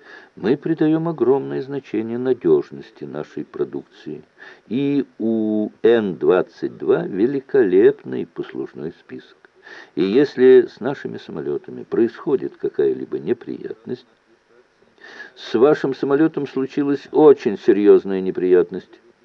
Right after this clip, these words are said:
заметила Мэлоун, не спуская глаз с Кейси. «Да», ответила Кейси. «В настоящий момент мы ведем расследование этого происшествия. Я вхожу в состав следственной группы.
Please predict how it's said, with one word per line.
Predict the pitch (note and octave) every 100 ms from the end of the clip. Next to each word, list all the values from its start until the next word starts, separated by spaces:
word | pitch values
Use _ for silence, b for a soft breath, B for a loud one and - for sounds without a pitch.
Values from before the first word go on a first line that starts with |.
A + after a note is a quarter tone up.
| _
заметила | - F2 F2 - E2
Мэлоун, | E2 F2 F#2 C3 E3 B B B
не | G#2+ A2+
спуская | - G#2 - G#2 G2+
глаз | F2 F2+ G2+ G#2+ - -
с | -
Кейси. | - D2 B1+ - - - _ _ _ _ _ _ _
«Да», | E2 B2+ A2+ A2 B2 _ _ _
ответила | D2 - D2+ E2+ E2+
Кейси. | - D2+ C#2 - - _ B B B -
«В | G#3+
настоящий | B2 - A#2 A#2 - B2
момент | B2+ B2+ C3 -
мы | C3+
ведем | C3 C3 C#3
расследование | C#3 C#3 - C#3 D3+ D#3 D#3 D3
этого | A#2 G#2+
происшествия. | - - - - - - - _ B B B
Я | F2 D#3+
вхожу | G3 - F#2 F2+ F#2
в |
состав | - F2 - F#2 -
следственной | D#2+ F2 D#2+ - C#2+ C#2
группы. | A#2 D3+ E3